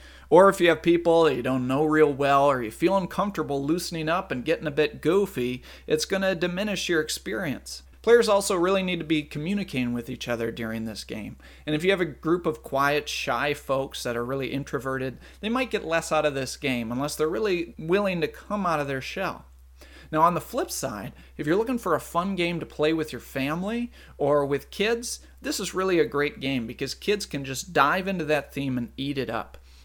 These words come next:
This is one of the most popular games at my board game club. They can't get enough of it.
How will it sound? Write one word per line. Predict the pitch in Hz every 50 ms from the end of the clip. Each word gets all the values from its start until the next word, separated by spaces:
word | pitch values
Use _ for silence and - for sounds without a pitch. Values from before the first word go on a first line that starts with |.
| -
This | 165 170 170 170
is | 180 165 151
one | 165 180 180
of | 170
the | 160
most | 156 151 147 135 - -
popular | - - 220 220 202 202 202 190 185 180 175
games | 170 156 160 156 147 139 131
at | 143 139 -
my | 131 127 123
board | - - 135 139 139 131
game | 110 127 117 117
club. | 113 - - 110 107 104 98 - - - - - - -
They | 160 165
can't | 170 170 - 185 165 - - - 139
get | - 151 147
enough | 147 135 131 139 147 147 -
of | 143 135 -
it. | - - -